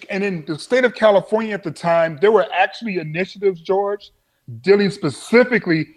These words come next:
with criminal justice reform that Colin Kaepernick had eliminated himself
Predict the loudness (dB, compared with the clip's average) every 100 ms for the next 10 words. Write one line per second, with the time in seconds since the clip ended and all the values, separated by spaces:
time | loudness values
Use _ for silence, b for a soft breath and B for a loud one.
0 | _ -6 -6 -4 0 4 2 2 0 0
1 | -4 -4 -4 2 4 4 2 0 _ _
2 | _ -8 -4 2 4 4 0 2 2 2
3 | -4 -6 -8 _ b -4 -2 0 0 0
4 | 2 2 2 0 -4 2 2